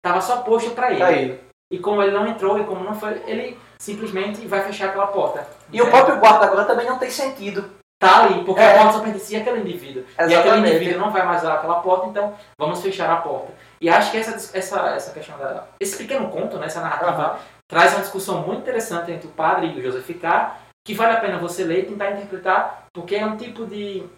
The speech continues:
Speaker 1: de parábola que tenta sistematizar e explicar todo o processo, de como as, essa te-, tentativa de entrar na lei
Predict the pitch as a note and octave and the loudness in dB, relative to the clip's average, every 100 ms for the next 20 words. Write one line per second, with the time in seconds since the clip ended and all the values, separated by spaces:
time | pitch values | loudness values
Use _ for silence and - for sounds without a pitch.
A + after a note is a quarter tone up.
0 | - D#3+ D#3+ D3+ - C3 G3 A#3 - - | -10 -8 0 0 2 0 0 -2 -6 -14
1 | _ - E3+ G3+ G#3+ G#3 C4 C4 A3 G3+ | _ -16 -12 -8 -6 -6 -6 -8 -6 -6
2 | G3 D#3+ F3 G#3 - G3+ - A#3 - A#3+ | -6 2 2 2 0 -4 2 2 4 2
3 | - F#3 F3+ E3+ - - - - - F#3+ | 2 0 -2 -2 -6 -8 -14 -14 -6 -4
4 | G3+ G#3 - - D#3 F3+ F3+ F3+ - _ | -4 -8 -12 -12 -12 -6 -8 -8 -16 _
5 | - E3+ F3 F3+ G3+ G3+ F3 F3 E3+ D3+ | -14 -4 -2 -2 -6 -6 -6 -6 -8 -8
6 | C#3 B2 D3+ G#3+ G#3+ | -8 -6 -2 -2 -4